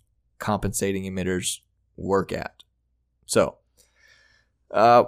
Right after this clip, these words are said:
once you do that, you know, okay, I've got this pressure, I've got these emitters,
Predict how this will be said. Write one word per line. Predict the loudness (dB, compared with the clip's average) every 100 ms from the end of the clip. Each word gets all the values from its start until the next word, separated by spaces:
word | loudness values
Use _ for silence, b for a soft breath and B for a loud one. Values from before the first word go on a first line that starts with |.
| 6
once | 6 6
you | 4
do | 6 8 10
that, | 10 8 4 -8 _ _ _ _ _ _ _ _ _ _ -20 -4
you | -2
know, | 4 8 12 12 10 8
okay, | 6 6 6
I've | 6 4
got | 2 4
this | 2
pressure, | 8 8 8 6 4 4
I've | 2
got | 0 2
these | 2 4
emitters, | 4 6 8 8 4 -2